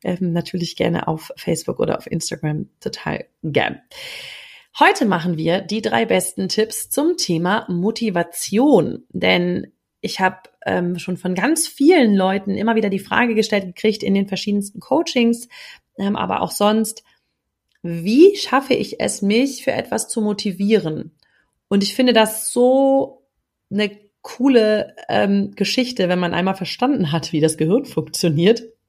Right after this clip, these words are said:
ähm, da nicht mehr so dagegen anarbeiten zu müssen, sondern mit dem Unterbewusstsein vor allem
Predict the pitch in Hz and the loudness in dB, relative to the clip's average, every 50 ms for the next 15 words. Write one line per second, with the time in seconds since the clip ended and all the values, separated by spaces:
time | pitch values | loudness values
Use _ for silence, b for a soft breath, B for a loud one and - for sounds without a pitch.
0 | _ _ _ _ _ _ _ _ _ _ _ - 165 175 170 165 175 170 160 B | _ _ _ _ _ _ _ _ _ _ _ -6 -4 -2 -2 -2 -4 -4 -8 B
1 | B B B B B B B B B B 160 180 202 220 220 220 202 196 190 196 | B B B B B B B B B B 2 4 4 4 4 2 2 2 2 4
2 | 190 180 175 - 202 226 220 220 - - 202 220 - - - 175 170 - - 175 | 2 2 2 2 -2 -2 -2 -2 -2 -2 -2 0 0 0 0 0 0 -2 -4 -4
3 | - 180 175 175 170 - - 180 170 175 170 175 175 170 170 175 - - _ _ | -4 -4 -4 -4 -4 -4 -4 -4 -2 -2 -2 -2 -2 -2 -4 -4 -6 -10 _ _
4 | _ _ 185 185 208 226 - - - - - - - 151 143 156 151 160 151 147 | _ _ 0 0 0 0 0 -4 -10 -10 -10 -12 -12 -8 -6 -4 -4 -2 -4 -6
5 | - - _ _ _ - 190 185 170 151 - 156 139 135 139 147 147 147 143 - | -8 -10 _ _ _ -2 0 0 0 0 -2 -6 -6 -8 -6 -6 -6 -6 -6 -6
6 | - 156 147 143 139 - 135 135 143 147 147 170 226 269 254 | -6 -6 -6 -6 -6 -6 -4 -4 -2 -2 -2 -2 -2 -4 -6